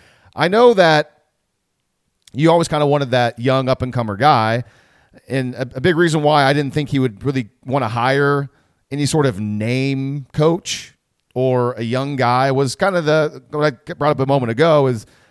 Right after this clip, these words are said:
I don't think he wanted some guy coming in, maybe pushing back on some of his ideas, maybe going rogue,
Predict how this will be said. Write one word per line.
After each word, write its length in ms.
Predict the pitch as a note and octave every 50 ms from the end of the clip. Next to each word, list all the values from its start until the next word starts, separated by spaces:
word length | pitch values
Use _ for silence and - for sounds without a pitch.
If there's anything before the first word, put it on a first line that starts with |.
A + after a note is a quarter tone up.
| _ _ -
I 60 | D#3
don't 120 | F#3 F3+
think 120 | G#3 G3 E3+
he 60 | F3+
wanted 240 | E3 E3 E3 D#3+ -
some 120 | - D#3
guy 160 | C#3+ D3 D3
coming 300 | C#3+ - D#3 D3 D3 C3+
in, 260 | C3+ C3+ C3+ C#3 C3+
maybe 200 | C3 C3 B2 A#2
pushing 460 | G#2 - - C3 A#2+ - - C#3+ C3 A#2+
back 400 | A#2 A#2 B2+ C3 C3 C3 - -
on 140 | A#2 A2
some 180 | G2+ - B2 A#2
of 100 | A2 F#2+
his 280 | A#2 A2+ G#2+ G2+ F2+ E2
ideas, 800 | D#2+ G2 G2 F2+ F2+ D3 D3+ D3 D3+ D3 D3 C#3 C#3 C#3 A#2+ A#2+
maybe 200 | A#2+ A#2 A2+ A#2+
going 320 | A2 A#2 A2 G#2+ G2+ G2+
rogue, 680 | G2+ A2+ C#3 D3 D3 D3+ D3 C#3 C#3 C#3 C#3+ C3+ C#3